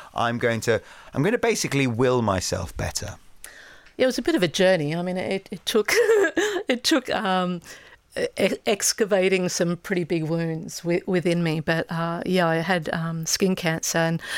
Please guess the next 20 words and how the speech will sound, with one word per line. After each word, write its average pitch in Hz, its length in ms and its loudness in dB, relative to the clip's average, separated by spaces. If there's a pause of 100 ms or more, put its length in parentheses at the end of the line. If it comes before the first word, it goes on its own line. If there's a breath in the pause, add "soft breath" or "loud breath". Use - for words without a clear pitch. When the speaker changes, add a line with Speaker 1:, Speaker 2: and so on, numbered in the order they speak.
(140 loud breath)
Speaker 2:
I 277 60 0
don't 349 160 0
talk 247 200 2
about 220 240 2
it 190 120 2
a 170 60 2
lot 165 200 4
because - 280 -4
I 196 40 6
don't 202 220 2
wanna 190 160 2
say 180 240 0
to - 180 0
everyone 175 340 0
else, 175 240 -2
"Yes, 170 200 -2
you 170 100 -2
can 175 140 -4
do 165 220 0
this." 269 360 -4